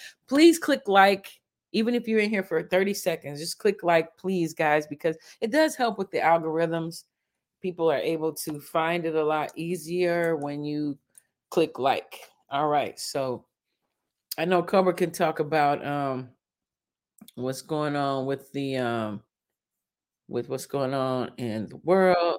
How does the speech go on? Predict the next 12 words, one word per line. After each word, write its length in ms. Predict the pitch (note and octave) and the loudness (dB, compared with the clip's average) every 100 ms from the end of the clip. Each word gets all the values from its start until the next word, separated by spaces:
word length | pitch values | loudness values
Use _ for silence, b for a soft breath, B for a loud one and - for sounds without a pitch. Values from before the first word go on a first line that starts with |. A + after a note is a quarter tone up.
| - | -6
Let's 120 | E3 | -20
see 200 | _ _ _ | _ _ _
what 100 | - | -20
this 160 | - _ _ A#4+ | -20 _ _ -12
is. 200 | A#4 A4+ | -10 -12
Oh 80 | _ _ | _ _
my 80 | _ | _
God, 320 | E5+ E5+ - - _ | -14 -8 -8 -10 _
Atlantis 480 | - D3+ D#3+ _ _ _ | -4 -4 -4 _ _ _
kind 160 | - | -20
of 80 | _ _ | _ _
stuff. 240 | D4+ - | -8 -8